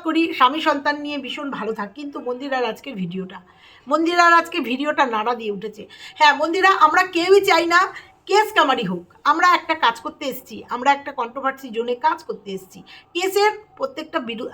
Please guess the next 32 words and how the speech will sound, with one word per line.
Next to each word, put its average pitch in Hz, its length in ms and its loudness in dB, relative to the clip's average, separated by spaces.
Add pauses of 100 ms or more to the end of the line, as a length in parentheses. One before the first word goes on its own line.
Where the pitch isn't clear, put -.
মানে 214 200 -4
প্র-, 311 280 4
মানে 262 180 -2
একদম, 311 680 4 (340)
একদম 302 480 0
বিরুদ্ধে, 208 440 -6 (260)
যে 302 120 -12
কোনো 359 260 0
মূল্যেই 370 480 2
যেন 311 300 0 (260)
এই 311 220 -4
কাজ 330 260 2
করতে 392 280 -4
এসে 330 260 -2 (220)
কোনো 294 240 0
থানায়, 285 460 4
কোনো 277 280 -2
কোর্টে 311 400 -4
আমাদের 247 340 -4
দৌড়াদৌড়ি 233 500 -4
না 208 320 -8
করতে - 240 -16
হয়। 180 140 -12 (260)
কিন্তু 381 320 0
যদি, 302 440 -4 (260)
আহ, 247 120 0
সীমা 339 380 6 (180)
পেরিয়ে 330 380 0
যায়, 269 280 0
তখন 339 240 0
তো 381 100 2
একটা, 381 360 2